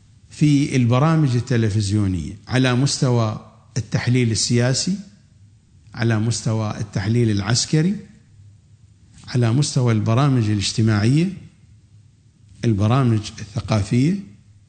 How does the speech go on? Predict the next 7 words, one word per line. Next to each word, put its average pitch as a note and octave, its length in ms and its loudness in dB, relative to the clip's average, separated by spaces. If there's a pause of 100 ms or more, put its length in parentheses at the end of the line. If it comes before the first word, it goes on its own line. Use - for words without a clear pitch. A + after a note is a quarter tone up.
(920)
على C#3+ 240 2
مستوى C#3 580 0
البرامج C3+ 600 2
التي B2 520 0 (2250)
تتحدث C3+ 640 2
فيها B2+ 280 2
النساء A#2 640 0